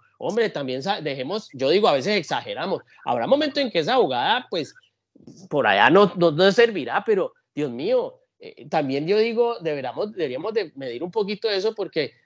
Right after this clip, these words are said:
estamos pidiendo gambeta, habilidad, y, no sé, y la hace, y se, y pasa, y resulta que no sirve.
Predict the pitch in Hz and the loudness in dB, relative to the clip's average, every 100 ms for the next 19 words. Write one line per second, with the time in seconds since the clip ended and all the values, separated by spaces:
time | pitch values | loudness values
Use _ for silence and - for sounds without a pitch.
0 | - 151 196 262 269 240 175 190 208 226 | -6 0 2 4 2 2 2 2 2 0
1 | 170 147 180 214 - 226 190 156 143 170 | 0 -2 0 -2 -2 0 0 0 0 0
2 | 190 170 151 165 180 156 156 226 185 151 | 0 -2 -2 2 4 2 0 -4 -4 -2
3 | 156 - 160 - 277 285 277 277 - _ | -2 -4 -8 -4 -4 -2 -4 -6 -8 _
4 | 156 165 160 196 160 156 185 196 123 | -2 0 2 0 0 -2 -2 -2 -2